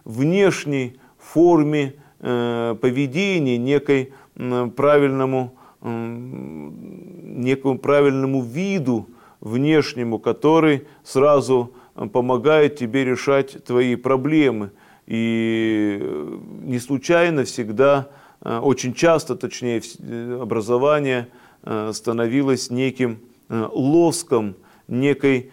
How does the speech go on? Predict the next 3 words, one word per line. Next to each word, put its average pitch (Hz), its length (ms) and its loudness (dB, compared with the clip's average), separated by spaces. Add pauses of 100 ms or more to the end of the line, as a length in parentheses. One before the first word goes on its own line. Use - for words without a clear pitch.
(100)
блеском, 131 920 2 (260)
которым 131 460 4
человек 131 680 2